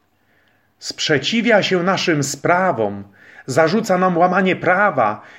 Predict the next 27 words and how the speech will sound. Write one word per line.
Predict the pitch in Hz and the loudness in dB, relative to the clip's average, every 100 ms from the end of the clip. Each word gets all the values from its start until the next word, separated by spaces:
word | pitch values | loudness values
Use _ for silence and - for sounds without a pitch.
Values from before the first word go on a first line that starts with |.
| - | -6
wypomina | 131 156 190 214 208 | -2 0 2 4 4
nam | 185 160 | 2 2
błędy | 135 208 220 202 | 2 4 4 2
naszych | 170 185 151 | 2 0 0
obyczajów, | 139 139 165 180 185 131 107 - - - | 0 0 0 0 0 -2 -6 -12 -20 -16
chełpi | - 190 240 240 226 | -2 2 2 0 -2
się, | - 175 143 | 2 2 2
że | 139 | 2
zna | 135 131 180 | 0 0 -2
Boga, | 135 190 180 117 101 110 - - - - - | 0 0 2 0 -2 -4 -16 -20 -20 -14 -10
zwie | 110 113 156 220 190 | -8 -4 0 2 2
siebie | - 214 226 185 143 | 0 2 2 2 2
dzieckiem | 190 214 - 170 135 | 2 -2 -2 -4 -2
pańskim. | 160 190 196 - - 117 104 98 - _ _ _ _ _ - - - | -2 -2 -4 -8 -10 -10 -10 -12 -20 _ _ _ _ _ -20 -14 -2
Uznał | 208 196 214 208 | 0 2 2 4
nas | 190 208 208 139 | 4 4 2 2
za | 180 | 0
coś | 214 190 | 0 -2
fałszywego | - 175 143 170 143 208 233 151 | 2 2 2 0 2 4 4 0
i | 135 | 0
stroni | 135 - 180 208 196 | -4 -2 2 4 4
od | 156 131 123 | 2 0 0
dróg | 135 233 - | 2 2 0
naszych, | 151 156 185 - 131 123 - - - | -2 -2 -2 -2 -4 -4 -14 -12 0
jak | 151 170 160 | 0 2 -2
od | 131 | 0
nieczystości. | 156 156 151 - 208 202 - - - - | -2 0 -2 0 0 0 -2 -12 -18 -20